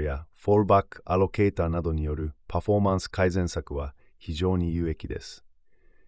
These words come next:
以上で、今回の記事紹介は終わりですけど、いかがでしたでしょうか？また次回、お楽しみに。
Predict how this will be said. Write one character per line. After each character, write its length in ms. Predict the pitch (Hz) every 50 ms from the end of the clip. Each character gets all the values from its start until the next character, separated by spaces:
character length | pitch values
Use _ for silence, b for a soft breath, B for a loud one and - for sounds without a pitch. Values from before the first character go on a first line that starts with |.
| - - -
以 100 | 110 113
上 180 | 107 110 101 92
で、 240 | 87 87 80 - - - - - - -
今 180 | - - 107 104
回 160 | - 104 95
の 80 | 90 85
記 160 | - - 104
事 100 | 90 87
紹 220 | - - 101 92
介 220 | 85 - 92 85 85
は 100 | 85 80
終 100 | 76 85
わ 80 | 90 92
り 40 | 95
で 120 | 95 90
す 100 | - -
け 100 | - 85
ど、 200 | 76 73 67 - - - _ -
い 80 | -
か 100 | - 104 104
が 100 | 104 92
で 100 | 87 -
し 60 | -
た 100 | - 80
で 80 | 78
し 100 | - -
ょ 40 | 78
う 60 | 71
か？ 220 | - - 90 98 - _ _ _ _ _ _ - - - _ _ _ _ _ _ _ -
ま 100 | - -
た 140 | - 110 104
次 100 | 98 117
回、 320 | - 123 92 73 - - _ - - - -
お 80 | -
楽 180 | - 107 107 110
し 140 | - - 123
み 100 | 123 117
に。 220 | 107 95 80 -